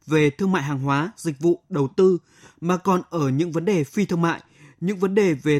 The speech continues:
tiêu chuẩn và quy tắc, thể chế ở sau đường biên giới. Hội nhập từ chiều rộng sang chiều sâu đã mang lại những con số thuyết phục về xuất khẩu, về đầu tư và tăng trưởng.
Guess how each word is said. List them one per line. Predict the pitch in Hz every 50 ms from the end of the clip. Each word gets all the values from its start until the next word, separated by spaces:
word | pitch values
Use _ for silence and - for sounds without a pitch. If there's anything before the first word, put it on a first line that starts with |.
| 139 _
tiêu | - 214 202 185
chuẩn | - - 196 143 120 101 113 110
và | 127 120
quy | - - 156 147
tắc, | - 208 233 - _ _ _ _ _ _ _ -
thể | - 196 156 127
chế | - - 151 147 156 170 - -
ở | 208 175 147 127
sau | - - - - 196 190
đường | 185 214 165 139 127
biên | 151 143
giới. | 131 147 139 139 151 190 - _ _ _ _ _ _ _ _ _ _ _ -
Hội | - 185 185
nhập | 180 165 165 147 _ _ _
từ | - 170 160 156 143
chiều | - 185 165 147
rộng | 143 185 175 - _
sang | - - - - 202 196 185 165
chiều | - 165
sâu | 135 - - 190 180 170 160 147 _ _ _ _ -
đã | 165 175 190
mang | 208 220 233 220
lại | 214 202 196 185 - 151
những | 151 156 180 196 - -
con | - 202 185
số | - - 160 147 147 -
thuyết | - 277 -
phục | - - 175 - _ _ _ -
về | 139 147 139 135
xuất | 123 - - 247 -
khẩu, | - 233 185 151 120 - _ _ _ _ _ -
về | 160 170 170
đầu | 170 175 180 -
tư | - 226 226 220 202 151 _ -
và | 127 131 127 117
tăng | - - 170 170 139
trưởng. | - - 156 123